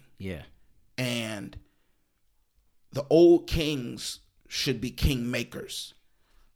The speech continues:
Speaker 2: Oscar De La Hoya,
Speaker 1: Mm-hmm.
Speaker 2: whether you loved him or hated him, he made kings.
Speaker 1: Mm-hmm.
Speaker 2: Oscar was the king of pay-per-view.
Speaker 1: Yeah.
Speaker 2: And if you beat Oscar, he was essentially crowning you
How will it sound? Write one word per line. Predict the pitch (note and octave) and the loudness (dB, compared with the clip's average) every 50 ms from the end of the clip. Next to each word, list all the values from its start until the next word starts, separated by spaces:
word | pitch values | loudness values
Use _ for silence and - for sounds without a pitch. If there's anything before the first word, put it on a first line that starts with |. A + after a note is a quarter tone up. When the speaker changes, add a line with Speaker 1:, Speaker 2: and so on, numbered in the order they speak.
| _ _ _ _ _ _ _ _ _ _ _ _ _ - _ | _ _ _ _ _ _ _ _ _ _ _ _ _ -6 _
Speaker 2:
Oscar | A#2+ C#3 C#3+ C3 - C#3 | 0 2 2 0 -2 -2
De | C3 C#3+ C#3 | -2 0 0
La | C3+ C3+ | 0 0
Hoya, | C3 C3 D#3 D3+ D3+ D#3 D3+ D3 - | 2 4 4 4 4 2 0 -2 -4
Speaker 1:
Mm-hmm. | - - - - - A#2+ B2 A#2 | -8 -12 -20 -6 -2 -2 0 2
Speaker 2:
whether | G#2+ G2+ - | 0 0 0
you | A2+ A2+ A#2 | -2 -4 -4
loved | A#2+ C3 C#3+ D#3 D#3 D3 A#2+ | -2 0 0 0 0 0 -2
him | E3 D#3 D#3 D3+ D3 C#3+ C#3+ - - _ | -2 -2 -2 -2 -4 -8 -10 -18 -16 _
or | B2+ C3+ B2+ | -6 -4 0
hated | C3 D3 D3+ C3+ C3 B2+ | 0 0 0 0 -2 -6
him, | B2+ B2+ | -8 -6
he | A#2 C3+ E3 | -4 -4 -4
made | D3 C3+ C3 C3+ C3+ C3 B2+ A#2+ A2 - | -2 -2 0 0 2 0 0 -2 -6 -6
kings. | - - - B2 A2 F#2 - - - - - _ _ _ _ _ | -4 -2 -2 -2 -4 -8 -14 -18 -20 -20 -20 _ _ _ _ _
Speaker 1:
Mm-hmm. | A#2 G#2+ G2 F2+ D#2+ F#2 F#2 F2+ - - _ _ _ _ _ _ | -4 -4 -4 -4 -6 -8 -10 -10 -12 -14 _ _ _ _ _ _
Speaker 2:
Oscar | G#2+ A#2+ D3 C#3+ - - - D3+ | 4 4 4 4 4 2 2 2
was | C#3+ C#3 C#3 C#3 | 4 2 0 0
the | B2+ | -4
king | - - - - D3+ C#3+ C#3+ | 0 2 2 2 2 2 0
of | C#3+ C3+ | -4 4
pay-per-view. | - C#3+ C3+ C#3 C#3 D3+ D3+ C#3+ - A#2+ B2 B2 B2+ C3+ - _ _ _ | 4 4 4 4 0 -4 -6 -4 -4 -4 -4 -4 -6 -10 -18 _ _ _
Speaker 1:
Yeah. | - G#2+ G2 G#2 F#2+ - - _ _ _ _ _ | -12 -10 -8 -8 -10 -12 -16 _ _ _ _ _
Speaker 2:
And | - A2+ A#2+ A#2 - | -6 -6 -6 -4 -4
if | B2+ A#2 - - | -6 -6 -4 -4
you | C3 D#3+ D3 | -4 -4 -4
beat | A2+ - F#2 - - - - - | -4 -4 -4 -4 -4 -6 -2 2
Oscar, | D3 E3+ E3 - - - - - B2+ - - - _ - _ _ _ _ _ _ _ _ _ _ | 2 4 4 2 -4 -6 -6 -6 -8 -8 -8 -12 _ -20 _ _ _ _ _ _ _ _ _ _
he | - D3+ D#3 | 0 2 2
was | C#3 C3 A#2+ | 2 0 -4
essentially | B2+ - - C#3 B2+ - - - - - | -4 -4 -2 -2 -2 -2 -4 -6 -8 -10
crowning | - - - C#3 C#3 C#3+ D3 C#3+ B2+ A#2 A2 A#2+ | -10 -10 -6 -4 -4 -2 -2 -4 -4 -6 -8 -10
you | A#2+ A3+ - - - | -12 -12 -12 -12 -18